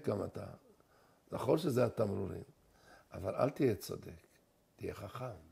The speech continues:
תלמד, זה לא העיקר אם יש לך מדים, אני צריך לעשות ככה. תלמד גם לרדת למקום של העם." אדם צריך לדעת לנצל את התפקיד שלו כמו כל אזרח.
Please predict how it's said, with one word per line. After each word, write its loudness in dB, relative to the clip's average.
תלמד, 6
זה 0
לא 6
העיקר 6
אם 8
יש 2
לך 0
מדים, 4
אני 6
צריך 2
לעשות 4
ככה. 4
תלמד 8
גם 8
לרדת 8
למקום 2
של -2
העם." 4
אדם 8
צריך 2
לדעת 6
לנצל 0
את -6
התפקיד -2
שלו -6
כמו 2
כל 0
אזרח. -6